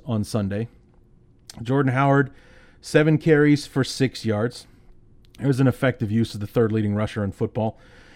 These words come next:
Benning Hunningham had one carry for negative one, and Tariq Cohen had two carries for negative eleven. So the Bears ran the ball a grand total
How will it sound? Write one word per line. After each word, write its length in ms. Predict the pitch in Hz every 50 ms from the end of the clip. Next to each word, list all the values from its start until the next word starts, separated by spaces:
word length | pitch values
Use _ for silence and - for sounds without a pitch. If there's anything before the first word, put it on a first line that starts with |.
| - - - - - _ _ -
Benning 240 | - 151 156 156 151
Hunningham 540 | 160 160 156 147 - 160 156 156 156 156 151
had 380 | 120 151 139 131 131 127 120
one 320 | 110 104 113 131 143 147 143
carry 360 | - 156 147 139 143 151 160
for 520 | 151 - - 123 113 110 110 110 110 107
negative 440 | 104 120 131 131 123 127 123 110 104
one, 400 | 113 139 139 127 127 131 156 180 - -
and 400 | 147 143 143 143 139 139 139 139
Tariq 300 | - 147 147 175 - -
Cohen 400 | - 202 208 185 156 165 170 147
had 400 | - - 156 147 143 135 120 -
two 140 | - 240
carries 420 | 220 - 170 143 143 147 147 143 -
for 180 | - - 170
negative 640 | 156 139 139 143 139 156 151 147 139 139 127 135 - -
eleven. 640 | 127 120 117 110 107 110 107 92 90 80 - -
So 440 | - - - 127 113 107 107 104 - - - - - - - - - -
the 80 | 117 107
Bears 360 | 107 139 160 185 185 160 147
ran 180 | 165 160 160
the 80 | 151 131
ball 300 | 110 120 117 117 120 120
a 60 | 113
grand 340 | 98 120 123 131 147 156 151
total 340 | - 151 123 113 117 139